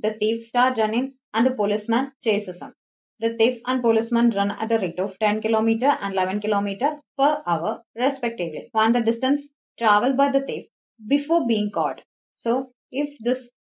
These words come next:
is police, this is thief. This police notices this thief at a distance of two hundred meter.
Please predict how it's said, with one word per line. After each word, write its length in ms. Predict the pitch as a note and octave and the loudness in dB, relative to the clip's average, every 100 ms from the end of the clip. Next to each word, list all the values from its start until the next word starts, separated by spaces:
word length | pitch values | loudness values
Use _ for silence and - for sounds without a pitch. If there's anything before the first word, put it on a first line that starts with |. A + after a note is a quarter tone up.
| _ - | _ -12
is 180 | B3+ - | -12 -4
police, 460 | F#3+ D#3 D#3+ B3+ - _ | -4 -2 -4 -8 -10 _
this 240 | A3 A#3 C4+ | -4 -2 -2
is 220 | C#4+ - _ _ _ C4 | -4 -8 _ _ _ -4
thief. 220 | F#3+ C#3 - _ _ | -4 -4 -16 _ _
This 200 | A#3+ C#4 | -8 -4
police 420 | - A#3 A#3 C#4+ - - | 0 2 2 0 -6 -6
notices 500 | A3+ A3 A#3+ B3 C4+ B3 | 0 0 0 0 0 0
this 180 | B3+ - | -2 -2
thief 200 | F3+ A3+ _ - | -6 -8 _ -4
at 140 | - | 2
a 80 | B3 | 2
distance 400 | G#3+ G#3 G3 F3 | 2 -2 -8 -4
of 180 | F3 - _ _ _ _ _ _ _ C#4 | -4 -6 _ _ _ _ _ _ _ 2
two 160 | C#4 | 4
hundred 460 | C4+ B3 B3+ F4+ - _ _ _ | 6 4 4 2 -2 _ _ _
meter. 480 | C4 B3+ F3+ D#3 | 0 2 0 -6